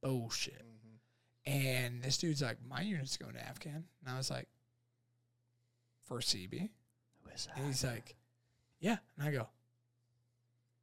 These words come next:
Speaker 1: "Okay." I've had multiple engineers attached to me. Engineer battalion, like, C B gets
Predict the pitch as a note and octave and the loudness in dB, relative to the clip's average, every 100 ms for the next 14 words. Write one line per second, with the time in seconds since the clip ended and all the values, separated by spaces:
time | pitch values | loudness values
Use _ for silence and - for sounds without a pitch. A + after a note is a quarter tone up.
0 | C#3 C#3+ D#3+ - - - - _ - C#3 | 0 4 2 0 -20 -20 -20 _ 4 6
1 | C#3+ A#2+ B2 B2+ D#3 - B2+ A#2+ B2 B2 | 6 4 0 4 6 6 2 0 -2 -4
2 | A2+ A2+ C3 C#3 A#2+ - - B2+ - - | -2 0 0 0 0 -2 -4 -6 -10 -20
3 | _ _ _ _ _ _ _ _ _ _ | _ _ _ _ _ _ _ _ _ _
4 | _ _ _ _ - D3 C#3+ D3+ F3 C3 | _ _ _ _ 0 4 6 6 6 4
5 | B2 A#2 A2+ A2 - _ _ _ _ - | 2 -2 -2 -4 -6 _ _ _ _ -2
6 | - F3+ E3+ B2+ G3 F#3 A#2+ - | 4 6 6 6 4 4 2 0